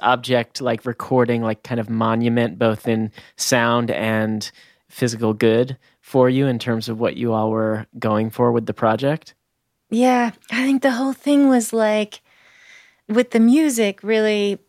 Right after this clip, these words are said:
Speaker 2: because it's, like, these reimagined ancient folk songs, it felt like we had an attachment, detachment thing, you know, with the music, where it was like,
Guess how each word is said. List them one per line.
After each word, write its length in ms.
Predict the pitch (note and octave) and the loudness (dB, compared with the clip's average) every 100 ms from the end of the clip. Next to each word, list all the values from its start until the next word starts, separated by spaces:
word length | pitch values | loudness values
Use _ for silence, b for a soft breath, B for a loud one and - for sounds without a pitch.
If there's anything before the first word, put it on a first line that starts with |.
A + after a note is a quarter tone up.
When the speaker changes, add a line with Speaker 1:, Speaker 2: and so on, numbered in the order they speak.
| - | -8
Speaker 2:
because 420 | A#3 A3 B3+ A#3+ | -6 0 0 2
it's, 180 | A#3+ - | -2 0
like, 360 | G#3+ G3+ - | 0 -2 -8
these 460 | - G#3 G#3+ G#3+ G3 | -20 -4 0 0 -2
reimagined 1120 | G3 A3+ A3 G#3 G3+ G3+ F#3+ G3 F#3+ F3+ - _ b b b b b b _ _ | -2 0 2 2 0 -2 -2 -4 -2 -4 -6 _ b b b b b b _ _
ancient 500 | G3 A3 - F#3 F3+ | 0 2 2 -2 -6
folk 500 | - G3+ G#3 - - _ _ - | -4 -2 -2 -6 -20 _ _ -12
songs, 800 | - F3+ E3+ F3 G#3 - - - _ - | -4 0 0 0 -2 -2 -10 -12 _ 0
it 220 | A3+ A3 | 0 0
felt 640 | - - G#3+ G3+ G3 - - - | -16 -6 -2 0 -2 -6 -18 -8
like 480 | G3+ G3+ G3 - - _ - | -4 -4 -6 -12 -20 _ -12
we 220 | G3+ A3 | -4 -2
had 220 | A#3 A#3+ | 0 2
an 100 | A3 - | 0 0
attachment, 580 | G3+ - A#3 - G3+ F#3+ | -4 -2 -4 0 -2 -2
detachment 600 | G#3+ G#3 G3+ - F3+ - | -2 0 -2 0 -4 -2
thing, 380 | D#3+ - F3+ - | -4 -4 -10 -6
you 180 | F#3 F#3 | 0 2
know, 200 | F3 F3 | 2 2
with 240 | F3+ F#3 | 0 -4
the 100 | F#3+ | -2
music, 480 | F#3 A3+ G#3+ G3+ - | 2 4 2 -2 -2
where 120 | F3 | 0
it 80 | F3 | 0
was 200 | F3+ F3 | -4 -4
like, 380 | F3+ F3 E3+ | -2 -2 -4